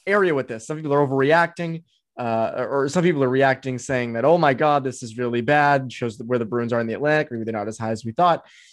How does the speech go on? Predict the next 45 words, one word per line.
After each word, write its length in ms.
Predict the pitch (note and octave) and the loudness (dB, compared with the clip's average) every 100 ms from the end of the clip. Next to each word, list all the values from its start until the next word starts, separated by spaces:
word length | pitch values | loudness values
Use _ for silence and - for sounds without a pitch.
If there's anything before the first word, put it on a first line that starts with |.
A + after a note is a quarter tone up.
| - _ - | -20 _ -6
And 60 | F#3+ | 0
there's 140 | G3+ | 4
others 240 | B3+ B3 G#3 | 6 4 4
who 60 | |
are 40 | G#3 | 2
saying 220 | B3 A#3 | 2 2
it, 140 | A#3 A#3 | 0 -2
it's 180 | A#3 - | -6 -2
no 100 | C4 | 0
big 160 | B3+ | 0
deal. 240 | A3 G#3+ A#2 | 0 -2 0
You 80 | C3+ | -2
know, 120 | D#3 | -2
it's 140 | D3 | -4
one 240 | D#3+ F3+ F3+ | -2 -2 0
game 240 | F#3 F3+ | -2 -2
in 100 | E3+ | -2
regular 360 | D#3+ D3+ D#3 C#3+ | -2 -4 -4 -6
season, 440 | - D#3 C#3+ D3+ | -6 -6 -6 -6
again, 220 | B2+ B2+ | -4 -4
seven 280 | A2+ D3+ C#3+ | -2 -2 -2
game 220 | C#3 C3+ | -2 -2
series. 540 | B2+ C#3 C3 C3 B2 - _ _ _ - | -4 -4 0 0 -4 -10 _ _ _ -6
You 80 | C3 | -2
know, 180 | A#2+ A2+ _ _ _ | -2 -4 _ _ _
you, 240 | - C3+ B2 _ _ _ _ - | -8 -8 -8 _ _ _ _ -12
you, 140 | C#3+ D3+ | -8 0
anything 320 | F3+ F3 E3 | 4 4 4
can 80 | C#3+ | 2
happen. 420 | D3 D3+ D3+ C#3+ | 2 2 2 0
There's 160 | C3 B2 | 0 -4
a 60 | |
team 260 | A#2+ C#3 C3 | -4 -4 -4
that 120 | B2+ | -6
can 100 | B2+ | -4
get 160 | B2 B2 | -4 -2
worn 240 | A#2+ A#2 | -4 -2
down 240 | C3+ C#3 | 0 2
easily. 380 | C#3 B2 C3 A#2+ _ | 0 -2 -4 -6 _
Where 120 | A3 | -2
do 60 | B3 | -2
you 380 | D3+ C#3 F#3+ D#3+ | -2 2 2 2
fall 500 | - A#2 F#2 C2 _ _ _ _ _ | -2 -6 -6 -10 _ _ _ _ _
on 200 | C3 A#2+ | -2 -2
that 280 | A#2 G#2+ - | -2 -4 -6